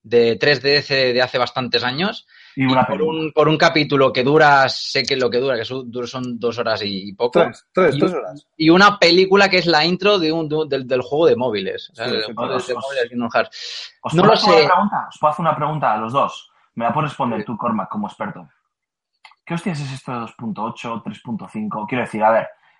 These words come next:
Speaker 2: yo estoy flipando. Estoy flipando, porque yo conocí Kingdom Hearts uno, Kingdom Hearts dos, todos hemos mojado los calzoncillos pensando en Kingdom Hearts tres, y mientras tanto sale esto. ¿Esto quién, quién coño lo está
Speaker 1: ¿Esto
Speaker 2: desarrollando?
Speaker 1: sabes lo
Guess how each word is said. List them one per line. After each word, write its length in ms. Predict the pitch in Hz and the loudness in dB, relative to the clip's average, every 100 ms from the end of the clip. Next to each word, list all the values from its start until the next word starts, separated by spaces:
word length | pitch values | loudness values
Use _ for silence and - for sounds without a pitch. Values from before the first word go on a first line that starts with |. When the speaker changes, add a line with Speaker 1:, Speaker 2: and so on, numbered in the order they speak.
| - | -10
Speaker 2:
yo 500 | 117 127 202 220 135 113 | -2 2 4 4 0 -10
estoy 220 | 123 160 | -4 -2
flipando. 480 | - 107 57 62 52 - _ _ | -2 -6 -6 -16 -18 -20 _ _
Estoy 200 | _ 170 | _ -4
flipando, 480 | 214 262 359 240 - | -2 2 2 2 -6
porque 280 | - 123 160 | -8 -4 0
yo 100 | 202 | 2
conocí 340 | 208 156 127 120 | 2 2 0 -2
Kingdom 240 | 147 135 | 0 0
Hearts 300 | 135 131 - 214 | 0 -2 -2 2
uno, 400 | 226 233 233 - _ _ _ _ | 4 6 4 2 _ _ _ _
Kingdom 280 | 170 156 139 | 0 2 2
Hearts 400 | - 123 - 131 | 2 0 0 -4
dos, 460 | 143 226 - - - _ _ _ - | 2 4 2 -4 -20 _ _ _ -2
todos 340 | 196 175 156 | 2 2 0
hemos 220 | 160 135 | -4 -2
mojado 340 | 135 123 143 131 | -2 0 0 -2
los 160 | 123 | -2
calzoncillos 640 | - 120 127 120 147 135 113 | -2 -2 -4 -6 -6 -6 -8
pensando 400 | 123 120 120 117 | -12 -8 -8 -8
en 100 | 117 | -8
Kingdom 300 | 127 117 110 | -8 -6 -4
Hearts 300 | 113 - - | -6 -6 -6
tres, 440 | 196 233 226 - _ _ _ _ _ | -2 0 -2 -10 _ _ _ _ _
y 120 | 151 | 0
mientras 420 | 151 156 151 151 | 2 2 0 0
tanto 260 | 226 240 196 | 0 0 0
sale 240 | - 202 165 | 0 0 -2
esto. 340 | - - 202 - | -8 -12 -14 -10
¿Esto 260 | 160 - - | -6 -4 -2
quién, 300 | 196 170 - - _ - | -2 -2 -6 -18 _ -2
quién 240 | 180 165 | 0 2
coño 380 | - 185 185 170 | 2 4 4 4
lo 140 | 139 | 2
está 280 | 135 - 156 | 0 2 2
Speaker 1:
¿Esto 180 | 185 123 | 2 0
Speaker 2:
desarrollando? 420 | 110 120 170 190 | 0 2 2 4
Speaker 1:
sabes 160 | 214 214 | 4 4
lo 180 | 208 | 2